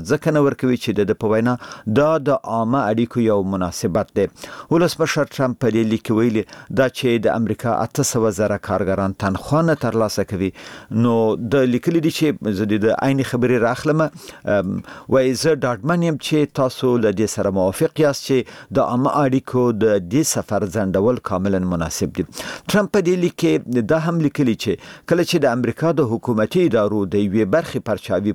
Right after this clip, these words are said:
پای ته ورسیږي، دوی به دا سفر تنظیم کړي. ولسمشر ټرمپ زیاته کړې چې نانسي پلوسي او د کانګرس نور استازي کولی شي چې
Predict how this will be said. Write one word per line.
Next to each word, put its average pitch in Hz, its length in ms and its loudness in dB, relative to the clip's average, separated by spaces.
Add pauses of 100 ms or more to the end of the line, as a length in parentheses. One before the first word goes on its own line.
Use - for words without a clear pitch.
پای 98 200 -2
ته 113 100 0
ورسیږي، 175 460 2 (500)
دوی 190 220 4
به 165 180 2
دا 127 160 2
سفر 107 340 -6 (100)
تنظیم 92 360 -4
کړي. 110 200 -4
ولسمشر 143 580 0
ټرمپ 117 260 -4
زیاته 113 200 0
کړې 143 280 0
چې - 500 -4
نانسي 139 260 2 (120)
پلوسي 120 400 0 (120)
او 160 40 2 (180)
د 131 140 -2
کانګرس 113 340 -2 (100)
نور 110 200 2
استازي 104 480 -2
کولی 147 320 2
شي 156 160 -2
چې 175 80 2